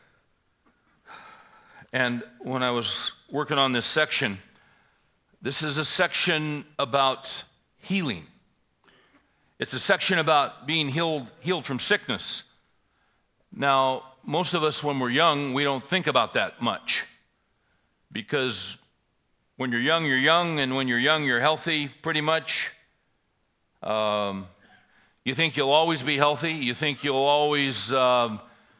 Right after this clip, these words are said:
remember when you used to play basketball and you never stretch before you played ball? And you didn't need to stretch? Wasn't an issue. You just get out and play. You just,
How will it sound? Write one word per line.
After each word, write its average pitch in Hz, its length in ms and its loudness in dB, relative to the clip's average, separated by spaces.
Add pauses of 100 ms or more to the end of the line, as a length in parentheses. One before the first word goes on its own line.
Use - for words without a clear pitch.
(540)
remember 226 220 2
when 202 100 2
you 190 40 2
used 196 140 0
to 170 60 -6
play 180 180 0
basketball 160 640 2
and 147 80 0
you 139 80 0
never 139 240 0
stretch - 580 -2
before 135 240 -6
you 131 100 -4
played 127 260 -6
ball? 120 340 -4 (1120)
And 151 100 -2
you 160 80 2
didn't 151 160 2
need 139 200 2
to 143 40 -4
stretch? - 640 -2 (380)
Wasn't 156 260 0
an 180 80 4
issue. - 180 0
You 113 100 -4
just 147 120 -2
get 131 100 4
out 139 120 6
and 143 80 -6
play. 165 300 2 (920)
You 92 100 -8
just, 117 300 -6